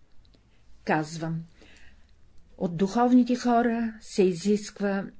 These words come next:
една правилна философия. Някой казва: "Аз изгубих вяра в хората." Не, ти си изгубил вяра в себе си. Аз не съм срещнал досега в България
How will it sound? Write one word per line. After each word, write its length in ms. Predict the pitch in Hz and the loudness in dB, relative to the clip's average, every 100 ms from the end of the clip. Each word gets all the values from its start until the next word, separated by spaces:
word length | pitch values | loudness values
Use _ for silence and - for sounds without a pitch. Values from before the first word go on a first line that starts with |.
| - | -4
една 340 | 190 185 190 190 | 0 2 0 0
правилна 500 | 196 190 196 202 196 | 0 0 2 2 0
философия. 920 | 208 196 185 - 165 160 156 160 165 - _ - _ _ _ _ - | -2 -4 -4 -2 -2 -2 -6 -8 -8 -16 _ -20 _ _ _ _ -6
Някой 420 | 175 170 175 175 | -2 0 -2 -4
казва: 600 | 170 165 165 165 156 160 165 - _ _ _ _ - - | -2 -2 -2 -6 -8 -8 -10 -20 _ _ _ _ -20 -2
"Аз 260 | 190 196 - | 0 0 -2
изгубих 600 | 175 185 190 196 170 170 | -4 0 0 0 -2 4
вяра 400 | 202 196 190 175 | 6 8 6 -2
в 100 | - | -8
хората." 640 | - 165 165 165 165 165 - - _ _ _ _ - | -4 -2 -2 -4 -10 -14 -14 -20 _ _ _ _ 2
Не, 340 | 196 240 240 - - - - - | 4 4 2 -8 -20 -20 -20 0
ти 140 | - 320 | 4 4
си 160 | 262 | 4
изгубил 500 | 185 165 214 226 233 | 0 0 2 2 2
вяра 340 | 196 180 180 185 | 2 2 2 -2
в 80 | |
себе 380 | - - 165 156 | -4 0 0 0
си. 340 | 151 - 165 165 - _ - _ - - - | -6 -10 -10 -12 -18 _ -20 _ -20 -20 -4
Аз 220 | 185 175 | -4 -2
не 120 | 185 | -4
съм 280 | 175 277 311 | 0 4 4
срещнал 600 | 294 208 180 - 190 175 | 4 2 2 0 -4 -4
досега 480 | 160 170 - 170 196 | -4 -6 -4 0 0
в 100 | 190 | 2
България 680 | 165 165 175 190 220 247 | 0 2 0 0 2 0